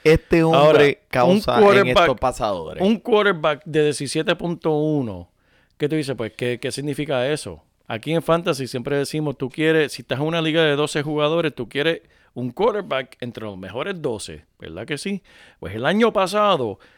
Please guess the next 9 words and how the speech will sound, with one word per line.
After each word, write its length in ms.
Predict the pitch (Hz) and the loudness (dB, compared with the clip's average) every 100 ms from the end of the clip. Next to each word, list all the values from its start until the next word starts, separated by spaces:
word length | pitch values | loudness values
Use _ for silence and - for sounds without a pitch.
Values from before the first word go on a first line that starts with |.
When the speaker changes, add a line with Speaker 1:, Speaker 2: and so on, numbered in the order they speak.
| _ _ | _ _
Speaker 2:
si 300 | - 147 131 | -8 -6 -4
tu 300 | 143 143 131 | -2 -2 -4
quarterback 500 | 160 185 196 202 160 | -2 -2 -2 -4 -6
te 80 | 160 | -6
estaba 260 | - 156 165 | -2 -2 0
promediando 640 | 170 165 165 170 170 151 | -4 -4 -6 -6 -6 -4
diecisiete 500 | 127 - 120 139 151 | -4 -6 -8 -6 -4
punto 340 | 151 156 151 156 | -6 -8 -4 -2
uno, 460 | 175 165 127 95 | -2 -2 -4 -8